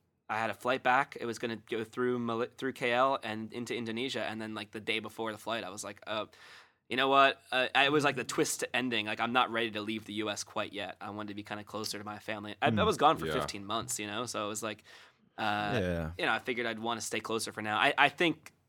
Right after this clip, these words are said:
Speaker 1: Southeast Asia is still gonna be calling me back, though. So,
Speaker 3: For
Speaker 1: um,
Speaker 3: sure. I,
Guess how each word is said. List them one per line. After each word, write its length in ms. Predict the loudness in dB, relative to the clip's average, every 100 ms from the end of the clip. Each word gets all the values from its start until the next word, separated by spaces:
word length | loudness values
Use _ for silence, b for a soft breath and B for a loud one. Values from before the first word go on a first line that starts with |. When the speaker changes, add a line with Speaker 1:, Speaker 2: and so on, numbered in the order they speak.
| _
Speaker 1:
Southeast 480 | 2 4 4 2 0
Asia 300 | 0 0 -4
is 100 | -6
still 260 | -8 -6 -6
gonna 200 | -6 -8
be 120 | -12
calling 320 | -8 -6 -6
me 100 | -10
back, 280 | -12 -14 -14
though. 200 | -12 -12 -14 b b
So, 420 | -4 0 4 4 2 4
Speaker 3:
For 60 | 4
Speaker 1:
um, 180 | 6
Speaker 3:
sure. 280 | 6 4 6
I, 100 | 6